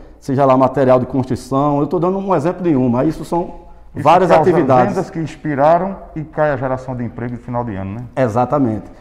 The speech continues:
Speaker 1: Se não faltasse a matéria-prima, talvez a gente tivesse aqueles contratos provisórios, temporários,
Speaker 2: Uhum.
Speaker 1: para suprir aí o movimento final de ano. Mas nunca é tarde, né? As esperanças a gente não pode perder.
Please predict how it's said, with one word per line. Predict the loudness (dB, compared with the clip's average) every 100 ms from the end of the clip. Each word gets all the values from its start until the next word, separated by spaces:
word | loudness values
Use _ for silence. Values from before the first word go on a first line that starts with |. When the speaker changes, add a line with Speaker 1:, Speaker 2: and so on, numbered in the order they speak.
| -20 -8
Speaker 1:
Se | 2 4
não | 4
faltasse | 4 4 4 4
a | 4
matéria-prima, | 4 4 2 2 2 2
talvez | 2 2 2 0
a |
gente | -2 -2
tivesse | 0 2 2 0
aqueles | -2 -2 -2
contratos | -2 -2 4 2 2 -8 -18 -20 -20 -20 -20 -20 -20 -2
provisórios, | 4 6 4 4 4 4
temporários, | 0 2 4 8 6 4 -4
Speaker 2:
Uhum. | -14 -16 -10 2
Speaker 1:
para | 4 4
suprir | 0 0 4 6
aí | 6
o | 4
movimento | 4 4 4 2 0
final | 2 2
de | 2
ano. | 0 -4 -10 -16 -20 -20 -8
Mas | -2 0 0 -2
nunca | -2 -2 0
é | 0
tarde, | 4 4 4
né? | 2
As | 2 0
esperanças | -2 -2 -2 -2
a | -2
gente |
não | -2
pode | -2 -2 0
perder. | 0 0 -4 -8